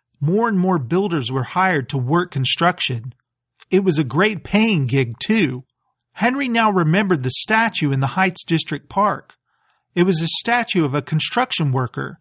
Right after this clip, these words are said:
He was holding a lunchbox in one hand and a giant wrench in the other. The man had a big grin on his face with the posture of a superhero,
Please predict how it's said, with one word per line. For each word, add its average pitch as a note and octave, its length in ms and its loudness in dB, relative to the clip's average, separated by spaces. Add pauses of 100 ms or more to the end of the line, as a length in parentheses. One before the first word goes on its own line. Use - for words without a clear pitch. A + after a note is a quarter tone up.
(600)
He G3+ 120 0
was G3 140 2
holding A#3 300 0
a G3 60 2
lunchbox F3+ 600 -2
in D3 160 0
one F#3+ 180 2
hand C#3 340 2
and C#3 120 -2
a C3+ 60 -2
giant D#3+ 420 -2
wrench F3 360 0
in B2+ 100 -2
the C3+ 140 0
other. D3+ 380 -2 (680)
The D3+ 100 0
man G#3 260 2
had G3+ 160 2
a D3+ 60 2
big D#3+ 260 -2
grin F#3+ 280 0
on D3+ 120 0
his C3 180 -4
face C#3+ 280 -2
with C#3+ 100 -2
the C#3+ 80 -2
posture G3+ 460 0
of C3 100 0
a - 200 -2
superhero, C3+ 680 0